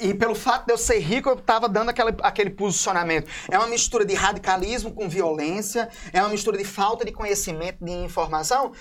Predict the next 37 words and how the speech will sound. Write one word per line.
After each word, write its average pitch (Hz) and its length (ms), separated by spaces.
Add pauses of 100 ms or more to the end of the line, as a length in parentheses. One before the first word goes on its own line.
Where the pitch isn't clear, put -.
(140)
que - 80
a 240 80
gente 247 240
vê 233 160
no 247 100
nosso 240 320
cotidiano. 262 880 (800)
Né? 160 220
É, 180 400
é, 190 580 (160)
é, - 20
é 202 60
uma, 208 300
uma 202 160
questão 226 420
que, 233 360
mas 190 220
o 220 40
próprio 247 300
político 254 480
brasileiro, 196 600 (300)
esses 190 280
próprios 220 340
indivíduos 220 460
que 220 100
são 220 200
os 165 140
mesmos 226 800 (640)
e 214 80
continuam 226 440
sendo 202 220
os 151 100
mesmos, 165 580 (1120)
eles 247 220
nasceram 277 420
do 330 80
povo, 349 240